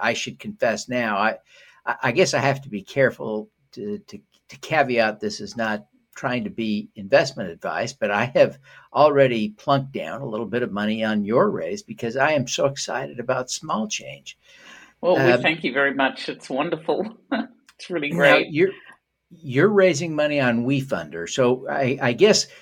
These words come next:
Speaker 1: we have to limit what we say about the offering, but you can certainly tell people how to find it on WeFunder, right?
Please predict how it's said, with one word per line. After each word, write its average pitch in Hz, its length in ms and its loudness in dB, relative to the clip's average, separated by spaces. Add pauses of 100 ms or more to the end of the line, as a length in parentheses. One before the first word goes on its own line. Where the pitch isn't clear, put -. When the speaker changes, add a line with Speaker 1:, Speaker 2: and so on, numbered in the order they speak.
(220)
Speaker 1:
we 143 100 0
have 208 240 2
to 139 100 4
limit 196 380 2
what 139 160 2
we 135 100 -2
say 185 200 0
about 143 260 4
the 131 140 2
offering, 135 480 2
but 139 100 4
you 131 160 2
can 127 160 0
certainly 196 380 0
tell 135 240 2
people 139 260 0
how 139 220 2
to 131 80 4
find 135 320 4
it 120 100 2
on 117 220 4
WeFunder, 76 580 -4
right? 113 320 -2